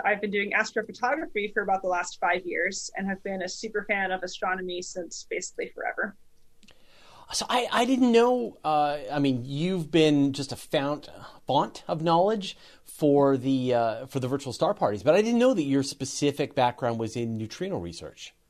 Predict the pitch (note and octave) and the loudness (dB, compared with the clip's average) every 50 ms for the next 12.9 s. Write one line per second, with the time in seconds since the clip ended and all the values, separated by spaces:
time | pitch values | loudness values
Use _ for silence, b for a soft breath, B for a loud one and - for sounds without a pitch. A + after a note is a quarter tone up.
0 | _ _ _ _ _ _ _ _ - - _ _ _ _ _ _ _ _ A3 C4+ | _ _ _ _ _ _ _ _ -20 -20 _ _ _ _ _ _ _ _ 2 4
1 | C#4 A3+ F3+ F3 E3+ F3+ G#3+ A3 F#3+ F3+ F3 - G#3 A3 A#3+ - B3+ B3+ C4+ C#4+ | 4 4 4 2 2 4 6 6 6 4 2 4 4 4 6 6 4 4 4 4
2 | D#4 D4+ C#4+ C#4+ - C#4+ C4 - A#3 G3+ G3+ G3+ G3 - - F#3+ F3+ F3 F#3 F3+ | 6 4 4 6 4 2 2 2 -2 -2 -2 -2 -4 -4 -4 -4 -4 -4 -6 -10
3 | - - - F#3+ F#3+ - G3+ G3 G3 F3 F#3 F3+ - G3 F#3 F3+ F3 - - - | -8 -2 -2 0 0 -2 -4 -4 -4 -6 -4 -4 -2 0 0 0 0 -2 -6 -4
4 | F#3+ F#3 F#3 F3+ F3+ F3+ F3 F3 E3+ F3+ F3+ - - F3+ F3+ E3+ - - F#3 - | -4 -4 -4 -4 -6 -6 -8 -4 -2 -2 -2 0 0 0 0 0 -2 -4 -8 -2
5 | G3 F#3 F3 - - - - - - _ F3+ F3+ F3 F3 E3+ E3 E3 E3 E3+ F3 | 0 0 0 0 -6 -10 -12 -12 -6 _ -2 0 0 0 -2 -2 -6 -8 -12 -10
6 | _ - - _ - F3 E3+ - F#2+ F#2 - - - - F3+ _ _ _ F#3+ F#3+ | _ -12 -12 _ -6 -2 -2 0 0 -2 -2 -4 -6 -8 -12 _ _ _ -2 -2
7 | F#3 - - - - - F3+ F3+ F3 E3+ F3 F#3+ F3+ - D#3+ - - E3+ E3 E3+ | -2 -4 -10 -10 -6 -2 0 0 0 -2 -2 -4 -4 -4 -6 -8 -6 -8 -8 -6
8 | - F#3+ F#3+ F#3+ - F#3 F3 - - F#3+ F3+ - - _ F3+ E3+ - - G3 F#3 | -6 -8 -8 -6 -6 -8 -8 -8 -10 -10 -10 -10 -12 _ -10 -10 -10 -10 -12 -12
9 | - - F#3 F#3 - F#3 F3+ E3+ F3+ F3+ F3+ F3 F3 E3+ E3+ - - - E3 D#3+ | -8 -10 -10 -8 -6 -6 -6 -2 -2 0 0 0 -2 -6 -10 -8 -4 -4 -2 -2
10 | D#3+ E3+ F3+ F3+ - _ E3+ E3+ E3 E3 E3 D#3+ D#3+ - - _ _ _ - G#3 | 0 -2 -4 -4 -4 _ -6 -2 0 2 2 2 0 -2 -6 _ _ _ -6 -4
11 | - - A3+ G#3 G3+ - - G3 E3+ - - - - - - _ _ _ _ _ | 0 2 2 2 2 2 2 2 2 2 0 -4 -4 -6 -10 _ _ _ _ _
12 | _ - - G3+ F3 E3 - F3 D#3+ - - - - - D3 - - | _ 0 2 2 2 2 2 0 -2 -2 -4 -4 -4 -4 -4 -6 -8